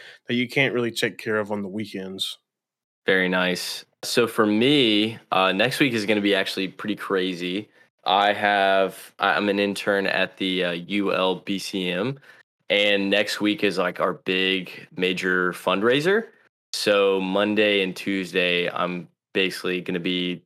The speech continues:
Speaker 2: doing just cleaning of the building and setting up for all that. And then the, the following day, I have to wake up early and, and head back home to, to Shreveport to try to get my vehicle fixed. I got sideswiped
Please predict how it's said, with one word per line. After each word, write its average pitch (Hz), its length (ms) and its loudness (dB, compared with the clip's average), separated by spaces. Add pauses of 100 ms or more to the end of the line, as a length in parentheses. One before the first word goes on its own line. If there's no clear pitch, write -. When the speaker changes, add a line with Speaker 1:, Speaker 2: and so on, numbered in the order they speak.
Speaker 2:
doing 95 320 0
just 92 460 -2 (100)
cleaning 107 520 2
of 95 200 0
the 98 80 -2
building 104 640 2
and 90 400 -2
setting 95 380 0
up 90 120 -2
for 92 160 -2
all 92 140 2
that. 95 380 0 (500)
And 95 240 0
then 95 460 2
the, 90 500 0
the 101 80 2
following 107 560 2
day, 98 160 2
I 95 40 4
have 95 120 -2
to 98 80 -6
wake 98 240 0
up 95 140 0
early 95 340 2
and, 92 180 -4
and 92 240 -4
head 92 220 -2
back 90 220 0
home 90 300 -4
to, 90 340 -2
to 90 160 -10
Shreveport 92 680 -4
to 92 80 -8
try 90 220 -2
to 92 80 0
get 92 120 -2
my 90 380 0
vehicle 113 840 2 (240)
fixed. - 600 0 (140)
I 98 100 4
got 95 320 2
sideswiped 107 1160 0